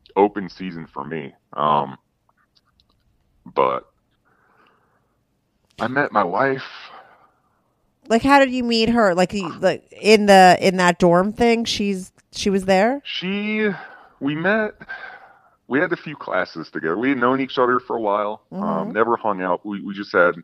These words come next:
Speaker 1: similar degrees, so a lot of our classes crossed over.
Speaker 2: Right.
Speaker 1: Um, and when we did finally start dating,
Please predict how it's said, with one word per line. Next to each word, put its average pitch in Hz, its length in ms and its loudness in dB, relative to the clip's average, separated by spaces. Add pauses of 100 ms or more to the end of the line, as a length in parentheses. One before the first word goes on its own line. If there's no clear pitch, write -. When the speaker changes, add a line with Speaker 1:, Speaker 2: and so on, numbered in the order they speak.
(520)
Speaker 1:
similar 113 400 -2
degrees, 87 540 -6
so 82 100 -6
a - 20 -2
lot 78 160 2
of 92 80 0
our 87 80 -4
classes 76 460 -4
crossed - 400 -10
over. 60 280 -14 (260)
Speaker 2:
Right. 156 340 0
Speaker 1:
Um, 71 500 -4 (1400)
and 85 640 -6
when 98 260 -4
we 98 140 0
did 120 380 -2
finally 123 360 -2
start 101 440 0
dating, 110 460 -2